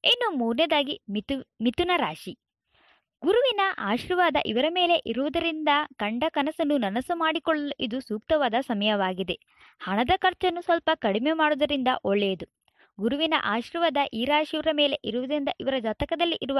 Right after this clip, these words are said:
ಎಲ್ಲಾ ದೋಷಗಳು ನಿವಾರಣೆ ಆಗಲಿದೆ ಮತ್ತು ಕಂಕಣ ಭಾಗ್ಯ ಕೂಡಿ ಬರದೇ ಇರುವವರಿಗೆ ಕಂಕಣ ಭಾಗ್ಯ ಕೂಡಿ ಬರಲಿದೆ.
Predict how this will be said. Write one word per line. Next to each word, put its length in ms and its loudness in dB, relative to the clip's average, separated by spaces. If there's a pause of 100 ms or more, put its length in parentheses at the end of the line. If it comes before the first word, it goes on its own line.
ಎಲ್ಲಾ 320 -2
ದೋಷಗಳು 460 -2 (100)
ನಿವಾರಣೆ 480 0
ಆಗಲಿದೆ 460 -4 (400)
ಮತ್ತು 240 -2
ಕಂಕಣ 460 0
ಭಾಗ್ಯ 320 2 (100)
ಕೂಡಿ 260 -2
ಬರದೇ 300 2
ಇರುವವರಿಗೆ 520 0
ಕಂಕಣ 460 -4
ಭಾಗ್ಯ 340 -2
ಕೂಡಿ 280 -6
ಬರಲಿದೆ. 480 -6